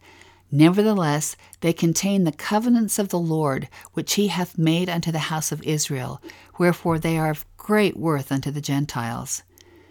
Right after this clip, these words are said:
When the book had come forth from the mouth of the Jew, it contained the fullness of the gospel of the Lord.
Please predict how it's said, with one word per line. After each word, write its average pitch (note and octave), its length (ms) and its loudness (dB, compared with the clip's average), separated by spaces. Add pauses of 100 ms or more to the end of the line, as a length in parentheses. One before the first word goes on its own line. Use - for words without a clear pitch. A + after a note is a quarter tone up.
(260)
When G3+ 140 4
the G#3 80 8
book C4 300 2
had G3 140 -2
come G3 300 -2
forth G3+ 340 0
from E3+ 160 0
the D#3 80 4
mouth E3 300 2
of D3 100 -4
the C#3+ 80 -6
Jew, D3 460 -2
it F3+ 160 -4
contained E3 480 -2
the D3 100 -4
fullness F#3+ 600 -2
of D#3 80 -6
the D#3+ 80 -8
gospel D3+ 520 -4
of D3 120 -4
the D3+ 100 -4
Lord. D3 460 -6